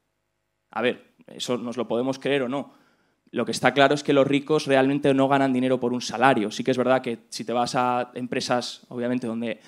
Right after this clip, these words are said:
hay algunos puestos importantes de administración, y ahí es donde tienes unos salarios que puedes ver muy, muy elevados, donde se te mueve un poco la, la estadística, eh, normalmente la gente que hace dinero lo hace a través del patrimonio.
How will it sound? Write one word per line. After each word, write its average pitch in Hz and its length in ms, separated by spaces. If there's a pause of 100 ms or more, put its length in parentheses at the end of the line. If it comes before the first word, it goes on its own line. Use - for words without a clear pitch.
(200)
hay 123 140
algunos 127 460 (180)
puestos 135 300
importantes 131 440
de 127 80
administración, 127 600
y - 20
ahí 123 100
es 120 80
donde 120 160
tienes 123 240
unos 117 160
salarios 120 380
que 117 100
puedes 120 220
ver 123 100
muy, 120 220
muy 127 180
elevados, 127 380
donde 120 160
se 123 100
te 120 100
mueve 127 340 (340)
un 135 160
poco 131 260
la, 120 640
la 131 100
estadística, 147 640 (420)
eh, 135 180
normalmente 139 640
la 120 180
gente 147 640
que 139 140
hace 135 440
dinero 135 300
lo 156 60
hace 139 140
a - 20
través 120 200
del 113 120
patrimonio. 113 580